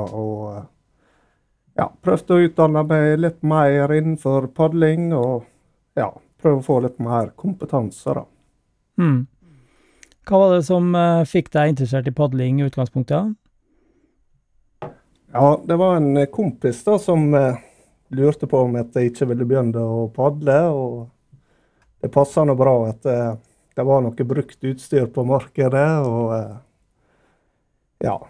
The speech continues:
Speaker 1: vi googlet litt på Finn, og jeg skulle til Bergen, og fikk kjøpt meg en, eh, brukt, eh, hasle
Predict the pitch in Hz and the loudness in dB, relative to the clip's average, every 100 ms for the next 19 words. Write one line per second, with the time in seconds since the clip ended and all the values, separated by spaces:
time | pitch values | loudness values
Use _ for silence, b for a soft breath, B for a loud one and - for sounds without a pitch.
0 | - 120 120 139 147 147 135 139 131 127 | -8 -2 2 2 4 4 4 0 -2 0
1 | 170 180 196 185 139 139 117 117 - 151 | 2 2 0 0 0 0 -2 -4 -4 -4
2 | 147 131 147 147 135 139 147 151 151 120 | -4 -2 0 0 0 0 0 0 -4 -4
3 | 120 110 - 131 - 123 123 - 123 120 | -6 -10 -8 -8 -4 -4 -4 -10 -4 0
4 | 120 120 120 117 117 135 139 - _ - | 0 0 -2 -4 -4 -4 -4 -6 _ -4
5 | 117 117 - 165 - - 135 156 | -4 -2 -2 -4 -4 -8 0 2